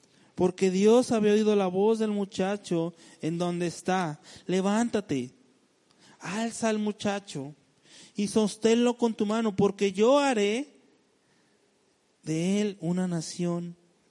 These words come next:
una gran nación". Diecinueve, entonces Dios le abrió los ojos y vio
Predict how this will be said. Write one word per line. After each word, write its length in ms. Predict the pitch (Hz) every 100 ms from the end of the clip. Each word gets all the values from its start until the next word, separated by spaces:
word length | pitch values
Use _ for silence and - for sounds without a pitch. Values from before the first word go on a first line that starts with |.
| _ _
una 160 | - 147
gran 280 | 139 175 214
nación". 420 | 202 - 131 131 _ _ _ _ _ - - _
Diecinueve, 560 | 147 156 160 170 180 160
entonces 920 | 151 151 180 214 262 - 147 139 - _ _ _ -
Dios 180 | 170 202
le 100 | 208
abrió 200 | 196 196
los 260 | 196 190
ojos 500 | 208 208 147 143 - _ - -
y 120 | - 160
vio 480 | 165 180 202 196